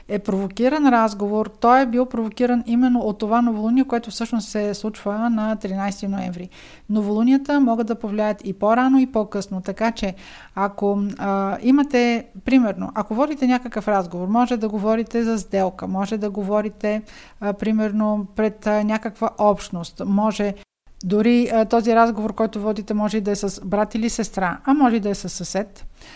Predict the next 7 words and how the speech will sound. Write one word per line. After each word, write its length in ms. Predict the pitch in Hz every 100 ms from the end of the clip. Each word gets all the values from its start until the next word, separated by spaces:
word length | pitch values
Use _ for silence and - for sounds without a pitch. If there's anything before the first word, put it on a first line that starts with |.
| - - - -
Този 280 | 214 233 330
разговор, 600 | 302 277 240 247 247 240
а, 180 | 214 214
може 220 | 214 262
да 60 | 277
се 140 | 262
прояви 500 | 240 233 226 220 220